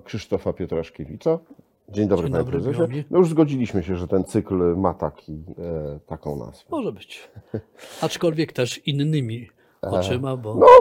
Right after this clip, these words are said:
Speaker 1: to ale tu pan opowiada i, i po-, pokazuje rzeczywiście różne strony, e, i jak ten, e, system bankowy się budował,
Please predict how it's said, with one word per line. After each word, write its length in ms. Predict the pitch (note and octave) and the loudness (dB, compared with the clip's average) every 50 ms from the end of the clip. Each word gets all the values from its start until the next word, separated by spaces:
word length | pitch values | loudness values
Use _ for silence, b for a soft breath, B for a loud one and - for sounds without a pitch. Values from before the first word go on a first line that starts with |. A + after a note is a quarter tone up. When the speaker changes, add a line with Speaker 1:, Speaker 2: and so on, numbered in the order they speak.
| - | 12
Speaker 1:
to 60 | - - | 10 8
ale 160 | D#3 C#3+ C#3+ | 8 8 6
tu 120 | - B2 | 4 2
pan 240 | - - C#3+ C#3 B2+ | 6 8 8 10 8
opowiada 720 | A#2 - - G#2 F2+ G2 G2 F#2+ F2+ A2 G#2+ G2+ G2 F#2+ - G2 | 8 4 4 2 2 4 4 4 6 6 6 6 6 6 4 0
i, 260 | G2 F2+ E2 - G2+ | -4 -6 -6 -8 -8
i 60 | F#2 | -10
po-, 180 | - - - D#2 | -10 -12 -14 -6
pokazuje 600 | - - A#2+ - B2 A2+ G#2 A#2 A#2+ A#2 A2 G2+ | -2 -2 2 4 4 4 4 4 2 2 2 2
rzeczywiście 460 | G2+ - - C#3 F3+ - - D#3+ B2+ | 0 -4 -8 -8 -8 -4 0 0 2
różne 300 | A2+ A2+ F#2 G2 G2 F2 | 2 0 0 0 -2 -2
strony, 440 | - - - D#2+ E2+ E2 D#2 D#2+ E2 | -2 -4 -4 -2 -2 -2 -2 -2 -2
e, 840 | F#2+ - - - - F#2 F2+ F2 F2 F2 E2+ F2+ F2 E2+ F2 - - | -2 -4 -4 -8 -12 -10 -8 -6 -4 -4 -4 -4 -4 -4 -4 -6 -8
i 380 | - F#2 F2+ F2 F2 F2 - F#2+ | -8 -8 -8 -8 -10 -10 -6 -2
jak 220 | G2+ F#2+ F#2+ F#2+ | -2 -2 -2 -2
ten, 220 | - G2+ F#2+ F#2+ F#2 | -2 -2 0 0 0
e, 360 | F2+ F#2 F#2 F#2+ F#2 F#2 F#2 | -2 -2 -2 -4 -4 -4 -6
system 400 | - - A#2+ A2 - - G2 F#2+ | -6 -8 -8 -4 -2 -2 -2 0
bankowy 380 | F#2 G2 F#2 - G#2+ G#2 F#2+ F#2+ | 0 -2 -2 -2 -4 -4 -4 -4
się 140 | - G#2 F#2+ | -6 -6 -8
budował, 480 | F2+ F#2+ F#2 B2+ C#3 C#3+ D3 C#3+ C#3+ | -6 -4 -2 0 2 2 0 0 -2